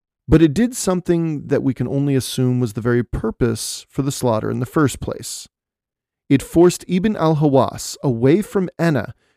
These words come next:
to engage the Norman army. See, Robert Guiscard had been moving steadily toward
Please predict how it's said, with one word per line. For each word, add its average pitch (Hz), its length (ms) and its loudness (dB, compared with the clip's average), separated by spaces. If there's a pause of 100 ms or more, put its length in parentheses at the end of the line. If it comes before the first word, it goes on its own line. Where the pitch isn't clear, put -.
(120)
to 131 120 2
engage 135 560 2
the 156 120 0
Norman 127 360 0
army. 160 500 -4 (920)
See, 175 300 4 (560)
Robert 180 420 2
Guiscard 139 560 -2
had 131 160 -2
been 139 160 4
moving 143 300 4
steadily 156 540 2
toward 131 320 0